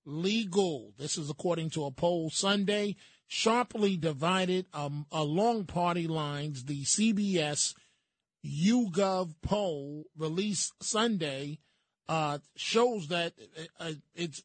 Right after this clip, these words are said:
along party lines and people see this differently. But roughly the same number, fifty-nine percent, say they thought the indictment was an attempt to stop Trump's presidential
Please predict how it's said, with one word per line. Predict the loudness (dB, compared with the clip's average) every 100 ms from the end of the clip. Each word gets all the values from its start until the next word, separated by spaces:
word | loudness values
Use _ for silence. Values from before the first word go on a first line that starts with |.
| -8
along | -2 0 0 0
party | 0 0 0
lines | -2 -4 -4 -4 -4
and | -4 -2
people | -4 -2 -4
see | -2 -2
this | 0 0 -2
differently. | 2 2 2 -4 -8 -10 -14 -18 _ _ _ -4
But | 0 2 0 -4
roughly | -4 -2 -2 -2 -2 0
the | 0 -2
same | -2 0 0 2 0 -2 -4 -8
number, | -2 2 4 2 2 0 -4 -10 -14 _
fifty-nine | 0 0 0 2 2 0
percent, | -2 -4 0 0 -2 -4
say | 0 2 2
they | 2 -2
thought | 0 2 2 0
the | 0
indictment | 0 2 2 0 -2 -4 -4 -6 _ _ _
was | -8 0 2 4 2 0 -2 -4
an | -2 -2
attempt | -4 -2 2 2 -2 _ _ -6
to | -4
stop | -2 -4 -4 0 0 0 -4 _ _ _ _ _ _ _
Trump's | -4 -2 -2 -4 -10 -12 _ _
presidential | -4 -2 0 0 -2 -2 -2 0 -2